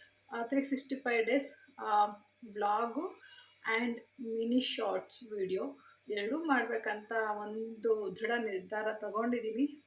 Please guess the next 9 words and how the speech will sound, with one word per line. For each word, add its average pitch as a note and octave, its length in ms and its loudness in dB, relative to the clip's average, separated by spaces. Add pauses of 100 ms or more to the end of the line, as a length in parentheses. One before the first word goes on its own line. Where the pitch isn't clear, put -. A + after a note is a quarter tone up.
ನೋಡೋಣ A3+ 420 0
ಹೆಂಗೆ G#3 340 -4
ಹೆಂಗೆ G#3+ 160 -8
ಆಗತ್ತೆ A3 520 -2
ಅಂತ. F#3+ 320 -6 (600)
ಸ್ವಲ್ಪ E4 320 0
ನನಗೆ D#4+ 340 0
ಹೆಲ್ತ್ D4 840 2
ಪ್ರಾಬ್ಲಮ್ B3+ 480 4